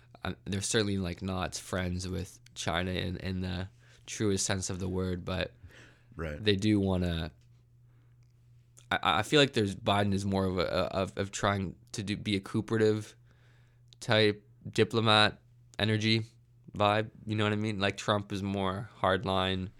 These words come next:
Speaker 1: <laughs> "Don't make me ruin your economy" type thing. Um,
Speaker 2: Right.
Speaker 1: so I don't
Speaker 2: Right.
Speaker 1: know, 'cause I know Biden at, at the cop, the cop summit was, or, or recently at least, was working, uh, was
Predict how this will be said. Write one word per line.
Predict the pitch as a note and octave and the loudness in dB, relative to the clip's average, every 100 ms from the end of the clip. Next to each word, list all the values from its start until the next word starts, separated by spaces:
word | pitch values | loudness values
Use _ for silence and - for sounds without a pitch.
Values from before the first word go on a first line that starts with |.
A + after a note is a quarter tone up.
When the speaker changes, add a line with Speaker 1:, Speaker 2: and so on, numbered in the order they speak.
| - - - - - | -20 -20 -18 -10 -8
Speaker 1:
<laughs> | - - - - - - | -8 -10 -10 -10 -10 -4
"Don't | G#2+ G2 | 0 2
make | F#2+ G2+ | 2 0
me | |
ruin | F#2 G2 F#2+ | 0 2 2
your | F#2 F2+ | 2 0
economy" | - F#2+ F2+ F2+ | -2 -2 0 -2
type | E2 F2 F#2 | 0 0 0
thing. | - G2 F#2 G2 F#2+ - - - - - - | 0 0 0 -2 -8 -16 -20 -20 -20 -20 -8
Um, | E2+ E2+ | -6 -2
Speaker 2:
Right. | F2 E2 - - | -2 -4 -6 -12
Speaker 1:
so | - G#2+ | -6 -2
I | G#2 | 0
don't | G#2+ | 0
Speaker 2:
Right. | F#2+ | 0
Speaker 1:
know, | F2+ F2 - _ _ - | -2 -4 -10 _ _ -6
'cause | A2+ | 0
I | |
know | A2+ G#2+ | 2 0
Biden | F#2+ F2+ F2 F2 | 0 -2 -2 -2
at, | E2 G#1+ G#1+ - | -4 -6 -10 -4
at | E2 | -4
the | G2 | -4
cop, | - G2 - - - - | -6 -4 -6 -10 -16 -6
the | G2 | -6
cop | - F2 - - | -4 -6 -6 -8
summit | - E2+ D#2+ - | -6 -4 -8 -10
was, | - - - - - - - _ - - - | -10 -8 -10 -12 -20 -20 -20 _ -20 -20 -10
or, | - - | -6 -4
or | B2 A2+ | -2 0
recently | G2+ G2 E2 F#2 | 0 -2 -4 -4
at | - | -4
least, | D#2 F2+ - | -4 -6 -6
was | - - | -10 -8
working, | - G2+ - - | -8 -6 -6 -8
uh, | - - A2 A#2 C3+ - - - - | -8 -8 -10 -12 -20 -20 -20 -20 -14
was | - - | -10 -10